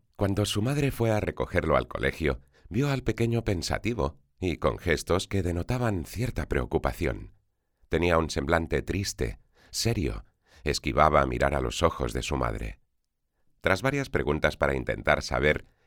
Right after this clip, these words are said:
qué lo hacía estar así, el niño daba respuestas vagas e intentaba esquivar el tema. Había pasado otras veces, y no eran más que preocupaciones banales de alguien que está empezando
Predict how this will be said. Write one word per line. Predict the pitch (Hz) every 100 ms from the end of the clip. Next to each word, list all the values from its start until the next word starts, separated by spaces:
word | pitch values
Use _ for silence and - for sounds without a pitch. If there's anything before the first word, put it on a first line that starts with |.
| _
qué | 107
lo | 117 67
hacía | 50 87 64
estar | 55 - 71
así, | 80 107 71 - _ _ _ _ _
el | 80 85
niño | 95 95
daba | 87 85 80
respuestas | 67 - 80 - 67 53
vagas | 73 65 55 - - _ _
e | -
intentaba | 101 95 92 92 110 104 98 -
esquivar | 76 - - 117 113
el | 92 80
tema. | 113 65 - _ _ _ _ _ _
Había | 62 62 69
pasado | 64 57 62 69
otras | 69 - - -
veces, | 98 65 58 - _ _ _ -
y | 123
no | 147
eran | 143 131
más | 131 127
que | 107
preocupaciones | 104 95 82 90 - 65 117 101 64 53
banales | 50 53 71 67 62 58
de | 58
alguien | 76 69 71 69 - _ _ _
que | -
está | - 65
empezando | 64 - - 82 90 85